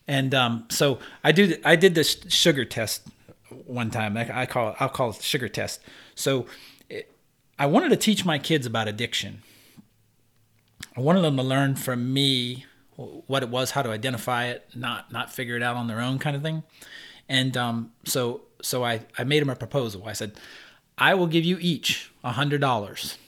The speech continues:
if you'll go three days without sugar." And then I think my oldest was maybe thirteen, my, the, which would make my youngest make maybe around ten at the time. And my youngest is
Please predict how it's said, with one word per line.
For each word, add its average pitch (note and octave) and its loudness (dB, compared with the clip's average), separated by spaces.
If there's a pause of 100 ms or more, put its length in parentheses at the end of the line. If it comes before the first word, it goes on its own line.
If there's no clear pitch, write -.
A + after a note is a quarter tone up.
(240)
if A2+ -6
you'll C#3+ 4
go C3+ 2
three G3 2
days E3 6
without A#2 -2
sugar." G#2+ -2 (1400)
And C3+ -4
then D3 -2
I C3+ -2
think G#3 -10
my D#3+ 0
oldest D3+ -2
was C3 -6
maybe B2+ -6
thirteen, C#3 -4
my, B2+ -2
the, B2 -6
which A#2 -8
would A#2 -8
make A#2+ -8
my A2+ -6
youngest A#2 -6
make A#2 -8
maybe A2+ -8
around G#2+ -8
ten B2+ -4 (380)
at C3+ -8
the - -12
time. C#3 -2 (1040)
And C3 0
my C3+ 0
youngest E3 6
is A#2 -6